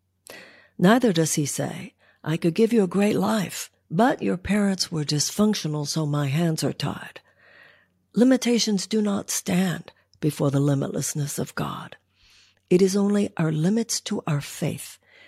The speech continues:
not inherent limits in our circumstances, that would keep us from experiencing miracles. Every situation provides us with the chance to live with broader,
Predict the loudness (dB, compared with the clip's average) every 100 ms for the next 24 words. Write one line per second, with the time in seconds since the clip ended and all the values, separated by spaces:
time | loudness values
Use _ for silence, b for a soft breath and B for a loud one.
0 | B -2 0 0 0 0 0 0 2 0
1 | -2 -2 0 -2 -2 -2 -2 -4 -6 -6
2 | -6 -8 -8 -10 -14 -20 b b b -6
3 | -2 -2 -2 -2 -2 -2 -10 -10 -12 -8
4 | -4 -4 -4 -4 -4 -4 -4 -4 -2 -2
5 | -4 -6 -12 -18 -14 -12 -12 -14 _ _
6 | _ _ -2 0 2 0 0 -2 -4 -4
7 | -6 -6 -8 -18 _ _ -8 -2 0 0
8 | -2 -4 -4 -4 -2 0 0 -2 -4 -2
9 | -2 -2 -4 -8 -6 -2 -2 -2 -6